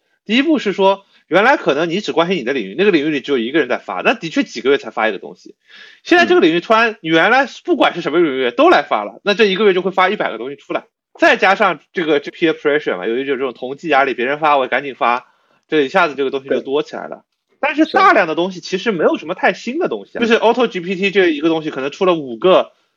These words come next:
Speaker 1: 不同维度、不同角度的 idea，其实就是 prompt 改了一下嘛，就是五个人用不同的 prompt 或者，
Speaker 2: 对。
Speaker 1: 但是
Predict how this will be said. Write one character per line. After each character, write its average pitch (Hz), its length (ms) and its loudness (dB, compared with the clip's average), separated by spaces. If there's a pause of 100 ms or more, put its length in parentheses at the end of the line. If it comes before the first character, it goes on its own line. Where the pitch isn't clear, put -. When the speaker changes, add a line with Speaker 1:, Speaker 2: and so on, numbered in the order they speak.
(200)
Speaker 1:
不 254 120 -4
同 156 240 0
维 127 240 4
度、 190 180 2
不 156 120 -12
同 175 180 -4
角 120 260 0
度 180 160 0
的 139 120 4
idea， 127 420 0
其 208 100 0
实 277 60 4
就 320 80 4
是 269 80 -4 (200)
prompt 269 280 0
改 117 180 0
了 139 80 2
一 202 60 4
下 220 160 4
嘛， 139 100 -4 (400)
就 233 100 -2
是 247 120 2
五 196 60 4
个 226 200 6
人 214 100 6
用 233 140 0
不 220 100 -2
同 208 120 0
的 196 100 2
prompt 185 340 0
或 190 120 0
者， 185 100 4
Speaker 2:
对。 - 60 -2
Speaker 1:
但 214 100 4
是 220 140 -2